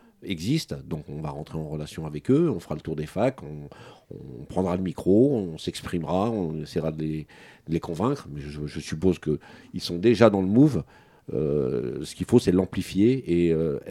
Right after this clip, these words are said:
être ferme avec ce gouvernement. Elisabeth Borne, euh, elle, euh, elle, elle, elle est passée par la case R A T P puisqu'elle a été P D G de la R A T P, donc elle connaît ses entrailles, elle connaît nos métiers, elle connaît nos difficultés. Et de s'attaquer au régime spécial de la R A T P,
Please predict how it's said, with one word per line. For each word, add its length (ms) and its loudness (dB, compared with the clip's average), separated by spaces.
être 220 -2
ferme 340 0
avec 200 -4
ce 100 -4
gouvernement. 580 -2
Elisabeth 440 6
Borne, 300 6
euh, 600 6
elle, 320 8
euh, 540 2
elle, 180 -8
elle, 220 0
elle 100 6
est 60 12
passée 260 0
par 140 -2
la 100 0
case 240 0
R 80 -2
A 60 0
T 120 -6
P 140 -4
puisqu'elle 240 -10
a 60 -4
été 180 -8
P 140 -6
D 100 -2
G 240 -6
de 100 -8
la 160 -6
R 60 -14
A 60 -10
T 120 -14
P, 160 -8
donc 180 -14
elle 80 -14
connaît 180 -12
ses 220 -8
entrailles, 420 -2
elle 120 -12
connaît 240 -4
nos 120 -2
métiers, 420 -2
elle 120 -10
connaît 220 -10
nos 100 0
difficultés. 720 -2
Et 80 -6
de 60 -8
s'attaquer 500 -2
au 120 0
régime 260 -4
spécial 420 -6
de 80 -4
la 200 -4
R 40 -12
A 60 -8
T 140 -8
P, 200 -2